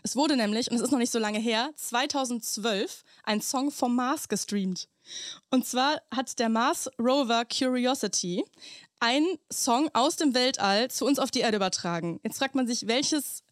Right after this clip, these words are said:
außerirdische Wesen hat uns da einen Song geschickt?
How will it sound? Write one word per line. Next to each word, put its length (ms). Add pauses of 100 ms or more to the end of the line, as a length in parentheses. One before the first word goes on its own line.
(500)
außerirdische 600
Wesen 280
hat 80
uns 80
da 80
einen 160
Song 180
geschickt? 460